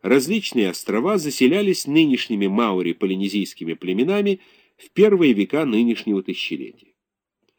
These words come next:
Видный знаток полинезийских генеалогий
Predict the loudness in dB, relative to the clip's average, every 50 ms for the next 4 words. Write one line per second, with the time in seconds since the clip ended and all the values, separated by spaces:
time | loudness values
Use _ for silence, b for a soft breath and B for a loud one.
0 | _ _ _ _ _ _ _ _ -6 2 4 4 4 4 4 2 2 4 4 4
1 | 6 6 4 4 4 2 2 2 2 2 0 -2 -2 -4 -4 -6 -4 -2 0 0
2 | 0 2 0 2 2 4 4 4 6 6 4 4 4 4 4 4 4 2 0